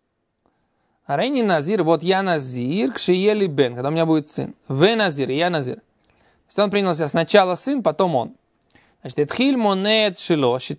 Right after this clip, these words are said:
начинает своё, вахарк нолад ло бен, потом рождается у него сын, «Манехет шило» оставляет своё,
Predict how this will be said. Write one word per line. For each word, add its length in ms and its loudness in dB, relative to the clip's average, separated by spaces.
начинает 560 0
своё, 440 0
вахарк 360 0
нолад 240 2
ло 120 0
бен, 180 -4
потом 100 0
рождается 380 0
у 20 -2
него 80 -4
сын, 180 -2
«Манехет 460 0
шило» 140 0
оставляет 560 0
своё, 560 0